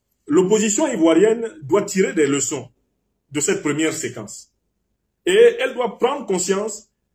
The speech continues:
qu'il ne sera pas facile de rassembler tout le monde parce que tout le monde n'est pas pour le changement.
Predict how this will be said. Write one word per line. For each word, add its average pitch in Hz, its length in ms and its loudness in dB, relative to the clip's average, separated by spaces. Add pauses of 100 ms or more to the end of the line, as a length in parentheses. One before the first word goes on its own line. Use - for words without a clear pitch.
(280)
qu'il 277 160 -4
ne 233 60 0
sera 220 320 2
pas 233 140 2
facile 202 500 -4
de 151 100 0
rassembler 147 580 0
tout 165 100 -4
le 131 80 -4
monde 139 220 -6
parce 135 140 -6
que - 80 0
tout 180 160 -2
le 170 100 -2
monde 165 200 -2
n'est 131 100 -4
pas 151 100 0
pour 147 160 -10
le 127 100 -6
changement. 107 420 -12